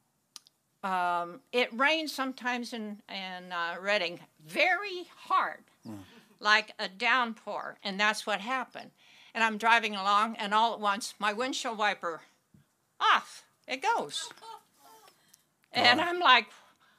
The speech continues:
Speaker 1: "I can't see a thing. I can't even see to drive off." And I just went, "God help me." Just like that. Within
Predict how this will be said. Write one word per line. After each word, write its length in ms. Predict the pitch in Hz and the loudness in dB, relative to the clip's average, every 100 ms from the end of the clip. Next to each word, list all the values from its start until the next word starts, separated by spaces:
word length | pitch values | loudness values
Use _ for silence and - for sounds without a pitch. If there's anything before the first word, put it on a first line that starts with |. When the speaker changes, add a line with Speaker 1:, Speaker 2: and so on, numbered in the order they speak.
| - | 0
Speaker 1:
"I 100 | 440 | 0
can't 360 | - 226 233 | 4 2 2
see 220 | - 269 285 | -4 -4 -4
a 40 | |
thing. 340 | - 494 440 - | -4 -4 -2 2
I 80 | 427 | 2
can't 260 | - 494 | 2 -4
even 160 | 381 320 | -4 -8
see 340 | - 359 330 | -10 -10 -10
to 200 | 277 - | -10 -14
drive 300 | 262 302 302 359 480 | -2 2 2 4 2
off." 320 | - - - - _ _ _ _ - _ _ - | 2 -2 -20 -20 _ _ _ _ -20 _ _ -4
And 180 | 302 285 | 2 6
I 140 | 294 | 6
just 320 | 254 302 - | 6 2 2
went, 240 | 277 277 233 - _ _ _ _ _ _ _ _ _ _ | 2 2 2 -4 _ _ _ _ _ _ _ _ _ _
"God 580 | 466 539 571 359 349 381 | 6 8 10 10 8 6
help 600 | - - 453 523 523 302 | 2 6 8 8 4 -2
me." 420 | 302 247 202 165 - - 262 - - - - - - - | 4 4 4 -4 -20 -20 -20 -20 -20 -20 -20 -20 -20 -10
Just 460 | - 302 349 - 262 | -4 6 6 6 2
like 220 | 247 - | -2 0
that. 240 | 240 180 - _ _ _ _ _ _ _ _ - | 0 0 -2 _ _ _ _ _ _ _ _ -2
Within 640 | 240 269 302 285 269 277 | -2 0 0 0 -2 -6